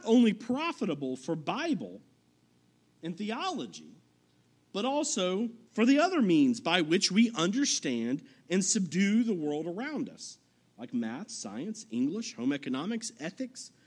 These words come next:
carpentry, composition, and yes, perhaps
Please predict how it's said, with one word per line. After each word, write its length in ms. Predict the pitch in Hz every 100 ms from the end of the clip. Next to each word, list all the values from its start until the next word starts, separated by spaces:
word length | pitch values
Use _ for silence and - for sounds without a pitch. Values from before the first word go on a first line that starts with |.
| _ -
carpentry, 640 | 165 208 262 233 220 254
composition, 800 | 254 - 226 220 170 220 - 226
and 120 | 196
yes, 400 | 190 247 269 - - _ _
perhaps 680 | 160 - 233 226 - -